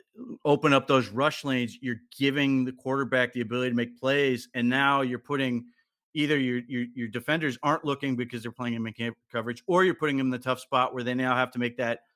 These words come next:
should I or shouldn't I play of, if I come up and attack, is he gonna throw right behind me? And if I don't, he's just gonna run. So that was the biggest issue I had. I thought the defensive line was quiet in general, but the rush lane issue has been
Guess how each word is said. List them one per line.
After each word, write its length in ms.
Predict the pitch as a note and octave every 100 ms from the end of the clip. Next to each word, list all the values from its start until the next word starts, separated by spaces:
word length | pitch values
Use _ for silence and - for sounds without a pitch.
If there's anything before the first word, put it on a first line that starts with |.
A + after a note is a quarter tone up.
| _ _
should 260 | - - D#3+
I 100 | D3+
or 280 | C3+ C#3+ A#2+
shouldn't 320 | - F#3+ E3
I 160 | C3 B2
play 560 | - B2+ B2+ B2+ B2
of, 400 | A#2+ A#2 A2+ A2 - _ _ _ -
if 160 | C3
I 80 | C#3
come 240 | C3+ D3+ D3+
up 120 | C#3+
and 100 | C3
attack, 360 | B2 C3 B2+
is 140 | B2+ A#2
he 80 | A#2+
gonna 120 | A#2+
throw 200 | B2 A#2
right 180 | A2+ G#2+
behind 300 | A2 A#2+ A#2
me? 100 | A2+
And 80 |
if 100 | G#2+
I 60 | A2
don't, 400 | G#2 B2 A#2+ A#2 -
he's 160 | A2
just 160 | G#2+ -
gonna 160 | G#2+ G2+
run. 400 | A#2+ A#2 G2 F#2
So 320 | - A#2 G#2 _ _ _ _
that 180 | D3+ D#3+
was 140 | D#3 A#2
the 100 | A2+
biggest 420 | C#3 C#3 C#3 -
issue 340 | C#3+ B2 B2+ A#2+
I 120 | A#2
had. 200 | C3 B2+
I 80 | A#2
thought 240 | B2+ A#2+
the 60 | A#2
defensive 400 | A2+ B2 A#2 A#2
line 160 | A#2
was 120 | A2
quiet 440 | - - B2 B2 B2+
in 140 | A2
general, 360 | G2 A#2 A#2 A2+ - _ -
but 140 | B2
the 120 | B2
rush 380 | G2+ A#2+ D3 -
lane 320 | C3 B2 A#2
issue 460 | A#2 A#2+ A#2+ A#2+ A2+
has 180 | A2 G#2
been 240 | A2+ G2